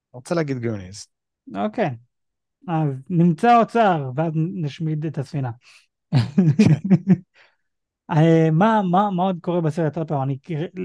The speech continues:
Speaker 2: עבר מלא זמן מאז שראיתי את הסרט. אתה ראית את זה טרי, אז אני לא, לא הכי זוכר.
Speaker 1: היה איזה משהו שדי הפריע לי.
Speaker 2: מהמם.
Speaker 1: אמ, זה בסוף, לקראת סוף הסרט שהם הולכים לקבור את, אה,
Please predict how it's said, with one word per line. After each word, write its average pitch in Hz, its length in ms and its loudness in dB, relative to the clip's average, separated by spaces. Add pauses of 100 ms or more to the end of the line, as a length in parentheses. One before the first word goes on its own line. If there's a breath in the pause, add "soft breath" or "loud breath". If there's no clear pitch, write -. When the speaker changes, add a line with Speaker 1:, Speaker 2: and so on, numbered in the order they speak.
(320)
Speaker 2:
עבר 147 180 2
מלא 147 240 6
זמן 143 200 2
מאז 135 120 0
שראיתי 135 280 -4
את 131 100 -14
הסרט. 135 360 -6
אתה 170 400 0 (200)
ראית 143 180 -6
את 135 100 -4
זה 131 80 -6
טרי, 139 460 0
אז 120 240 -8
אני 143 140 -8
לא, 131 280 -4
לא 135 160 -2
הכי 131 160 -6
זוכר. 123 300 -10 (840 soft breath)
Speaker 1:
היה 170 300 4
איזה 165 220 0
משהו 151 360 -4
שדי 135 640 -2
הפריע 151 440 -4
לי. 170 240 -6 (320)
Speaker 2:
מהמם. 139 280 0 (720)
Speaker 1:
אמ, 120 580 -8 (180)
זה 113 160 -12
בסוף, 135 600 -4
לקראת 147 420 -2
סוף 151 200 -4
הסרט 147 460 -2
שהם 135 240 -8
הולכים 143 400 -6
לקבור 131 480 -2
את, - 200 -10
אה, 117 440 -2